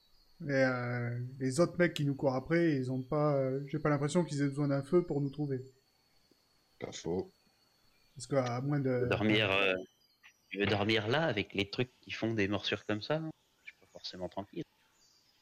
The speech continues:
Speaker 1: Ah bah, on est quand même assez pour faire des, des tours de garde, quoi. À moins que t'aies envie d'aller, euh, refaire trempette, euh, jusqu'au bateau.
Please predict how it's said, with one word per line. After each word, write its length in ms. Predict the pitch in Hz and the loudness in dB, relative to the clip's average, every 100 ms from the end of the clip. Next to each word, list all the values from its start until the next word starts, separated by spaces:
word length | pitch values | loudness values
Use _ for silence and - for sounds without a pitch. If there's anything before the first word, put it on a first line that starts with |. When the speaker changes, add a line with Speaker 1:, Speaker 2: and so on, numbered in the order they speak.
| _ | _
Speaker 1:
Ah 140 | - | -12
bah, 140 | 127 127 | -10 -6
on 80 | 131 | -4
est 80 | 139 | 0
quand 140 | 151 | 2
même 160 | 143 147 | 4 2
assez 240 | 143 165 | 2 0
pour 180 | 151 127 | 0 -2
faire 200 | 151 123 | 0 2
des, 320 | 131 120 120 | 2 2 0
des 180 | 123 123 | -2 -4
tours 160 | 139 139 | -4 -2
de 80 | |
garde, 260 | 175 220 151 | 0 2 0
quoi. 140 | - 117 - - - _ _ _ _ - | -4 -12 -12 -20 -20 _ _ _ _ -12
À 140 | - 139 | -2 4
moins 160 | 165 | 4
que 60 | 165 | 6
t'aies 60 | 151 | 4
envie 180 | 147 | 4
d'aller, 260 | 147 143 143 | 6 6 6
euh, 200 | 143 135 | 6 4
refaire 340 | 131 139 165 - | 2 2 0 0
trempette, 480 | 151 143 165 160 | -4 0 2 2
euh, 240 | 131 123 123 | 0 -2 -2
jusqu'au 300 | 131 - 139 | -8 -8 -4
bateau. 400 | 143 190 190 | -2 0 -2